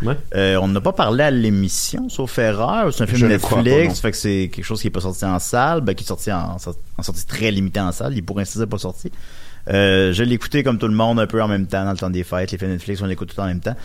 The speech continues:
Speaker 1: Mm.
Speaker 2: Euh, moi, j'aime ça, les films de, de, de couples qui se désagrègent, là. J'aime bien
Speaker 1: Mm.
Speaker 2: ça, les, euh, bon, euh, Scènes de la vie conjugale de Bergman, euh, ou, euh,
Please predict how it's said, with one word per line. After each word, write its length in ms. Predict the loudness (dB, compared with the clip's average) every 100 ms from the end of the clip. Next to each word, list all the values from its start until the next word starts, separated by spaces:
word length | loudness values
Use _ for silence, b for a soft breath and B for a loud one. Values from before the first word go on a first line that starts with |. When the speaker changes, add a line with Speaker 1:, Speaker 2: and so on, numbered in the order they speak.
| B
Speaker 1:
Mm. 40 | -6 B 0
Speaker 2:
Euh, 580 | 4 6 6 6 4 4
moi, 200 | 2 2
j'aime 200 | 4 2
ça, 260 | 2 4
les 460 | 4 4 4 2 0
films 440 | -4 -2 -2 0 0
de, 160 | 0
de, 160 | 0 -2
de 120 | -4
couples 260 | -4 -4 -6
qui 120 | -6
se 40 | -2
désagrègent, 600 | 0 0 0 -2 -2 -2
là. 200 | -2 -2
J'aime 300 | -4 -4 -2
bien 180 | 0 0
Speaker 1:
Mm. 40 |
Speaker 2:
ça, 160 | -2 -2 0
les, 320 | 0 -2 -2
euh, 280 | -4 -6 -8 -10 -6
bon, 340 | -6 -4 -6
euh, 180 | -8 -8
Scènes 160 | -4 0
de 60 | 0
la 60 |
vie 100 | 0
conjugale 560 | -2 -4 -2 2 2 2
de 60 |
Bergman, 680 | 0 -2 -2 0 0 0 0
euh, 420 | -2 -4 -6 -6 -8 -10 B B B B B B -6
ou, 140 |
euh, 80 | -4